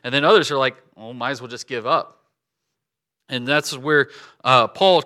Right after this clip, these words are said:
continues on in verse nine. He says, "For the law was not intended for people who do what is right."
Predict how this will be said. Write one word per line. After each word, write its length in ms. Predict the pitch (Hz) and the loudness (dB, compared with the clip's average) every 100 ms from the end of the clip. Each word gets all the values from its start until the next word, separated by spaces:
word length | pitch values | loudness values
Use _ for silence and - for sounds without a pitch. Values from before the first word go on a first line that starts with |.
| - - - | -6 -20 -14
continues 440 | 147 - 147 131 | -8 -6 -6 -4
on 280 | 143 120 120 | -2 -2 -6
in 120 | 117 | -8
verse 300 | 135 135 - | -4 -4 -4
nine. 240 | 131 107 | -6 -6
He 60 | 107 | -6
says, 220 | - - | -6 -6
"For 120 | - | -6
the 60 | 139 | -8
law 260 | 143 220 226 | 0 2 2
was 140 | 160 | 0
not 120 | 170 | -4
intended 380 | 151 185 170 156 | -4 -8 -10 -10
for 160 | 160 135 | -8 -8
people 420 | - 180 170 139 | -8 -8 -6 -6
who 140 | 139 | -8
do 180 | 127 151 | -10 -6
what 160 | 147 120 | -4 -6
is 140 | 117 | -6
right." 360 | 120 104 - | -6 -6 -8